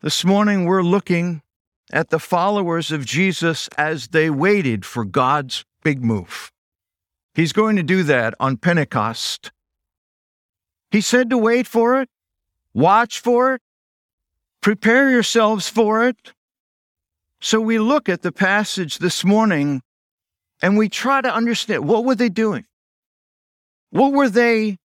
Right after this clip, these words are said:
preparing themselves for as they waited for God to move?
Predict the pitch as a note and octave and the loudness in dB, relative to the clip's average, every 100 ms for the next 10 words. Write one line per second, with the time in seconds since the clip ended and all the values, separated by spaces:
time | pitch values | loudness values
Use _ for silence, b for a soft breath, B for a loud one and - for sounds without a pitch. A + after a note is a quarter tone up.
0 | _ _ _ _ _ _ _ _ - - | _ _ _ _ _ _ _ _ -6 -2
1 | A3 - A#3+ B3+ A#3 D3+ G#2 G2 _ _ | -2 0 2 2 2 0 -4 -8 _ _
2 | _ _ _ - F#3 G3+ - - C4 B3+ | _ _ _ -2 0 0 0 0 0 0
3 | G#3 - G#3 E3 E3+ E3+ C3+ E3 D#3+ D3+ | -2 -2 0 0 0 -2 0 2 2 2
4 | G#3+ A3 A3+ F3 F3 D3+ D#3+ D#3 D#3+ D3+ | 2 2 -2 -2 -4 0 2 2 0 -4
5 | D3 C3 C3+ A2 G2 - | -4 0 0 0 -4 -12